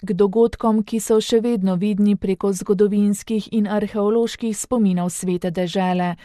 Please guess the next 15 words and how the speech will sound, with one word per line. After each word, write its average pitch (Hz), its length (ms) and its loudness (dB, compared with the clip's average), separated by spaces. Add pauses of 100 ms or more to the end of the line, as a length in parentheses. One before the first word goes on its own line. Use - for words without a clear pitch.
(340)
katere 185 500 0
varuhi 202 540 0
smo 196 280 0
mi 214 180 4
frančiškani, 185 960 -2 (200)
zatrdi 190 800 -2
in 208 240 2
doda: 185 480 0 (440)
"Zato 190 340 0
upam, 220 520 0
da 190 120 0
bom 190 260 0
prispeval 226 680 -2
nekoliko 208 520 0
preprostosti." 185 1000 -4